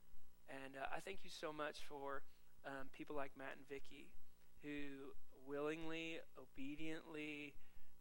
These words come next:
just submitted to your call, um, to hear your voice more clearly according to what your word says.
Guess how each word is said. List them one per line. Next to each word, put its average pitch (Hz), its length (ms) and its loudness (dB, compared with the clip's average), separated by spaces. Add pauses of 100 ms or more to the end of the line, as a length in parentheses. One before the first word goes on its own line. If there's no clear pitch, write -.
(100)
just - 280 2
submitted 139 520 0 (120)
to 131 420 -4 (580)
your 139 260 2
call, 156 600 0 (500)
um, 131 320 -4
to 143 80 -8
hear 147 300 0
your 139 200 -4
voice 135 500 -2
more 131 160 4
clearly 151 680 -2 (180)
according 135 420 2
to - 120 4
what 131 220 -6
your 131 100 -6
word 127 300 0
says. - 560 0